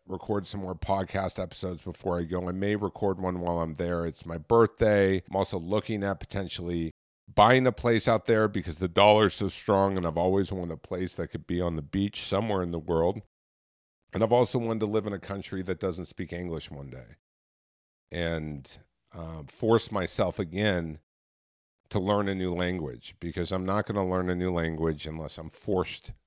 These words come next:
to do it. So I like to put myself in environments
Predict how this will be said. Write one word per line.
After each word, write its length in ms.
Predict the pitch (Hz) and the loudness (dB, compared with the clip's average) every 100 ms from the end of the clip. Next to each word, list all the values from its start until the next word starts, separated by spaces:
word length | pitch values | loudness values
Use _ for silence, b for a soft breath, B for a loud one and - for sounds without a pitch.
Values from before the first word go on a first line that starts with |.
| _ | _
to 100 | - | -8
do 220 | 80 90 71 | 0 2 2
it. 120 | - _ | -4 _
So 180 | - 95 | -6 -2
I 60 | |
like 300 | 95 107 139 | 2 4 4
to 60 | 143 | 2
put 160 | 139 147 | -4 -4
myself 520 | 131 113 120 107 - | -2 -2 0 0 -2
in 100 | 107 | -8
environments 680 | 104 92 92 90 85 82 | -4 0 0 0 -4 -8